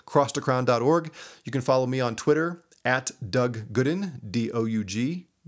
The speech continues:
G O O D I N. You can also follow us at Cross to Crown on Twitter and go to Cross to Crown Ministries on Facebook. And I did just set up an account on Gab at Doug Goodin.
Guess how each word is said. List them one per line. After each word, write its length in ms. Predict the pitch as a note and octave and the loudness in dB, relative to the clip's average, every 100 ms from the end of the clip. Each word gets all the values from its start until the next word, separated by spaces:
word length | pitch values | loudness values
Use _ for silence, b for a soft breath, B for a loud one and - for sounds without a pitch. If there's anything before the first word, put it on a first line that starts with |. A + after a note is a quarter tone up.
| G#2 | -10
G 320 | G#2+ A#2 A2+ - | -4 -2 -2 -4
O 160 | A2+ | -4
O 180 | - A2 | -2 -4
D 300 | F#2+ A2+ A2 | -2 -2 -2
I 180 | A2+ G#2+ | 0 -2
N. 360 | A2 C3+ G3+ G#3+ B B B B | -2 -2 -2 -6 B B B B
You 80 | |
can 120 | A2 A2 | -6 -4
also 240 | A2 A#2 | -2 -2
follow 320 | - A#2+ A2+ | 0 0 2
us 100 | A2+ | -2
at 80 | B2 | -4
Cross 280 | - A#2 - | -2 -2 -2
to 100 | B2 | -6
Crown 540 | - C3+ D3+ F3 F#3+ - | 0 0 0 -2 -6 -8
on 140 | C3+ | -8
Twitter 440 | C3 D3+ D3+ F3+ D#3+ | -2 0 0 -2 -6
and 220 | A#2 A2 | -6 -4
go 140 | G#2+ A#2 | -2 -4
to 100 | A#2 | -4
Cross 280 | - A#2 - | -2 -2 -2
to 40 | |
Crown 180 | B2 A2+ | -4 -2
Ministries 420 | A#2 A#2+ B2 A2+ | -2 -2 -2 -2
on 180 | A2 G#2 | -2 -4
Facebook. 560 | - D#3 - E3+ G#3+ - B B B - | 0 0 2 -2 -2 -10 B B B -6
And 320 | A2+ A#2 A#2 | -2 0 0
I 80 | A#2 | 2
did 220 | D3+ D3 | 2 2
just 160 | D3 | 0
set 100 | - | 2
up 140 | C#3 C#3 | 0 0
an 60 | |
account 360 | B2 - C#3 C3+ | -4 0 0 0
on 140 | A#2+ | -2
Gab 640 | A2 B2 C3 B2 C#3+ F3 D#3 b b b | 0 2 4 2 0 -4 -6 b b b
at 240 | A#2+ A#2+ - A#2+ | 0 0 -4 -4
Doug 320 | A#2+ A2+ G2+ | 0 0 -2
Goodin. 380 | G2 A2 A#2+ F3 | -2 0 0 -4